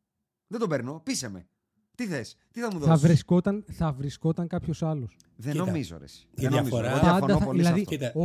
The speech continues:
Speaker 2: ο, ο Καϊρή, ο Καϊρή, θα σου το πω διαφορετικά. Φέτος, ο Καϊρή είχε τρεις legit shooters, που ξέρουμε, έτσι. Υπήρχαν οι Lakers, υπήρχαν οι Mavericks και υπήρχαν και οι Clippers.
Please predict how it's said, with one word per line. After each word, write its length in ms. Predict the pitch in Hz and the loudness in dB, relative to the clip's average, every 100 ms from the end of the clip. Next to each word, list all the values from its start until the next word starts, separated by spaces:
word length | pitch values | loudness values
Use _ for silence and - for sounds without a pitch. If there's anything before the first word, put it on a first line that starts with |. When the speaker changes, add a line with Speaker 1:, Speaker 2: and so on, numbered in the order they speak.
| 175 233 | 0 0
Speaker 2:
ο, 60 | |
ο 80 | 190 | -2
Καϊρή, 680 | - 180 160 160 160 170 202 | 0 0 2 2 4 2 2
ο 120 | 180 | -2
Καϊρή, 340 | - 160 156 190 | -2 0 0 0
θα 100 | 202 | -4
σου 60 | |
το 60 | 190 | -2
πω 100 | 196 | -2
διαφορετικά. 500 | 202 185 175 196 147 | 0 0 -2 -4 -4
Φέτος, 840 | - - 170 160 - 160 170 - _ _ - | -6 -4 0 0 0 -2 -2 -6 _ _ -14
ο 100 | 151 | -8
Καϊρή 380 | 160 147 143 165 190 | -2 -2 0 -2 -2
είχε 260 | 190 - 202 | -4 -4 -6
τρεις 500 | - 190 226 220 _ _ _ - | -2 0 0 -4 _ _ _ -10
legit 440 | 160 160 135 220 226 240 | -8 -8 -8 -12 -10 -6
shooters, 320 | 202 170 185 - 151 185 180 | -2 0 -2 -4 -6 -6 -8
που 120 | - | -8
ξέρουμε, 540 | - 226 233 202 131 123 | -4 0 2 2 0 -4
έτσι. 380 | 131 170 131 - _ _ | -6 -6 -6 -8 _ _
Υπήρχαν 460 | 151 151 185 175 143 | -4 -2 -2 -2 -2
οι 40 | |
Lakers, 340 | 170 220 233 185 | -2 -2 -4 -6
υπήρχαν 340 | 190 202 208 | -6 -6 -4
οι 100 | 151 151 | -4 -2
Mavericks 280 | 196 190 170 | -2 -4 -6
και 80 | 170 | -6
υπήρχαν 280 | 180 208 | -6 -10
και 80 | 208 | -8
οι 80 | 190 | -8
Clippers. 280 | 208 196 135 | -4 -2 -2